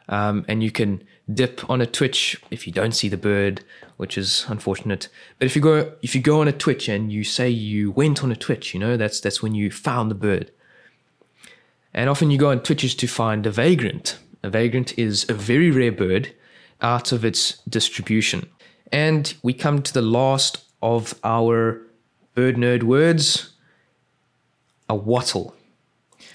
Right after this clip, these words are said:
Um, and you actually, you get a tree called a wattle, a black wattle, and that's a, a, an alien invasive species of tree, not bird,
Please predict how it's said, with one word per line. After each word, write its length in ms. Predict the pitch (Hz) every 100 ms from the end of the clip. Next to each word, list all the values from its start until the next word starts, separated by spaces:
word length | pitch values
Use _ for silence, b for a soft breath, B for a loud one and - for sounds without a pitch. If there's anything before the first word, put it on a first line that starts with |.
| B B _ -
Um, 520 | 107 101 98 98 98 -
and 360 | 117 120 107
you 300 | 107 107 110
actually, 440 | - - 240 247 143 - -
you 100 | 160
get 120 | 240
a 60 | 190
tree 360 | - 220 120
called 240 | - 123 104
a 40 |
wattle, 500 | 95 95 - 135 160 - _ _ _
a 80 | -
black 300 | - 104 -
wattle, 380 | 101 - 113 113 B B B -
and 120 | 113
that's 240 | 127 -
a, 320 | 117 107 95 - _ _ _ _ -
a, 340 | 101 98 95 -
an 180 | 98 101
alien 300 | 110 110 107
invasive 480 | 98 101 104 - 98
species 540 | - 113 110 113 104
of 120 | 95
tree, 280 | - - 107
not 220 | 104 107
bird, 360 | - 107 113